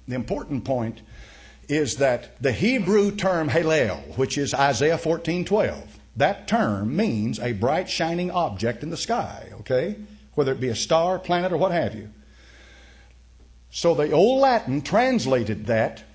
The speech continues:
Lucifer. When they translated it Lucifer, they're making a decision here. They're saying something. They're, they're, they're, they're taking that and saying,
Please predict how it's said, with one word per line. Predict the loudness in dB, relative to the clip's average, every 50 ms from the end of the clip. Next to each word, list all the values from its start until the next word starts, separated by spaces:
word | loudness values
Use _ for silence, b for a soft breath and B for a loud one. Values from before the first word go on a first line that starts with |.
| -20 -20 -14 -10
Lucifer. | -8 -6 -6 -6 -8 -8 -10 -10 -12 -14 -16 -18 -18 -20 -20 -20 -20 -20 -20 -20 -20 -20 -20 -20 -20 -20 -20 -20 -20 -10 -6
When | -2 0 0
they | 0 0
translated | 0 0 0 0 0 0 0 0 0 0 -2
it | -2 -2
Lucifer, | -2 -2 -2 -2 -4 -4 -2 -2
they're | 0 0 0
making | 0 0 -2 -2 -2 -4 -4 -2
a | -2
decision | -4 -4 -4 -4 -4 -4 -4 -4 -4 -2 -2
here. | -2 -2 -4 -4
They're | -4 -4 -4
saying | -4 -4 -4 -4 -2 -2 -2
something. | -2 -2 -4 -4 -4 -2 -4 -2 0
They're, | 0 -2 0
they're, | 0 0 -2 -2
they're, | -2 -2 -2 -2
they're | -2 -4 -4 -4 -4
taking | -2 0 -2 -2 0 -2 -2 0
that | 0 0 0 0 -2
and | -2 -2
saying, | -2 0 0 -2 -2